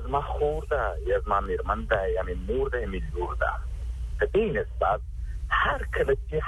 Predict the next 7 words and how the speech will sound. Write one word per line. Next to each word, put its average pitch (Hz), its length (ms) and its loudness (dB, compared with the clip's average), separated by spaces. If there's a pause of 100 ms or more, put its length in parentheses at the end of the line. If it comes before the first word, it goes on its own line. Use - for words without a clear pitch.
هر 277 160 4 (120)
پرمختګ - 520 0 (140)
کېږي، - 360 -4 (580)
که 143 80 2 (120)
چېرته 190 460 2 (160)
د - 20 -4 (140)
فعالو 139 680 2